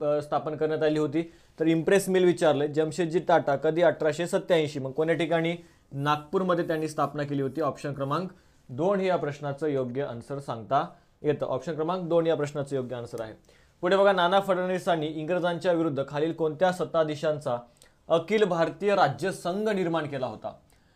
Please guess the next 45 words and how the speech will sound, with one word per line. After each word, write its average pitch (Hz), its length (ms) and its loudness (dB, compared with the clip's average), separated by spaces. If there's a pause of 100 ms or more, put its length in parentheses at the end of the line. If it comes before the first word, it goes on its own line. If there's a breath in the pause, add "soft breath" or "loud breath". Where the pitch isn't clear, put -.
(160 soft breath)
आता - 200 4
हे 196 120 6
तुमच्या 190 320 2
वाचनात 175 380 4
सुद्धा 180 240 0
कुठं 170 240 2
आलेलं 165 280 4
नसेल 156 220 -2
किंवा 156 240 -4
थोडंसं 165 240 -2
तुमच्यासाठी 156 400 -6
हे 180 80 0
नवीन 180 340 4
प्रश्न 160 320 0
असेल, 123 340 -4 (140)
ठीक 143 120 -2
आहे? 175 120 -2 (300 loud breath)
मात्र 165 320 2
एखाद 165 260 2
दोन 196 140 2
प्रश्न 175 320 0
जे 175 140 2
आहेत 147 180 6
ते 156 120 -4
आपल्याला 160 260 0
असे 156 180 -2
पाहायला 165 320 0
मिळतात 151 300 -2
जे 139 160 -4
की 151 120 -4
काय 151 200 2
असतात, 151 320 -4
थोडंसं 151 380 -2 (100)
न 151 120 -4
वाचलेले 165 500 4
असतात. 123 340 -2 (440 soft breath)
मग 160 100 0
आता 160 140 2
या 180 100 4
ठिकाणी 180 280 0
बघा, 151 220 4 (360 loud breath)
नाना 156 340 0
फडणवीसांनी 175 600 0
इंग्रजांच्या 170 520 0
विरुद्ध 156 260 -2